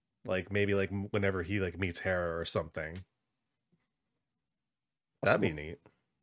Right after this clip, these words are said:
Speaker 2: Is that who you
Speaker 1: Um,
Speaker 2: want? If, if you were to pick two, who, who is it, Brian? Is Kanan one of them?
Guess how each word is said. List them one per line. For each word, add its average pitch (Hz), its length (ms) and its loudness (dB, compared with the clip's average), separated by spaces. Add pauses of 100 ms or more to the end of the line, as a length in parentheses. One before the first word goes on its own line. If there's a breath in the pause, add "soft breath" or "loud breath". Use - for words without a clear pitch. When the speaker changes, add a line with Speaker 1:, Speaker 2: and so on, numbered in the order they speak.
(1300)
Speaker 2:
Is 82 360 0
that 120 120 12
who 131 60 12
you 127 100 12
Speaker 1:
Um, 131 60 12
Speaker 2:
want? 139 260 12 (100)
If, 117 180 0
if 123 100 6
you 156 80 12
were 156 60 12
to 151 60 6
pick 151 160 12
two, 113 280 12
who, 135 260 12
who 156 160 12
is 127 120 12
it, 107 100 10
Brian? 95 200 10
Is 95 80 2
Kanan 131 340 10
one 131 140 8
of 131 60 8
them? 131 140 4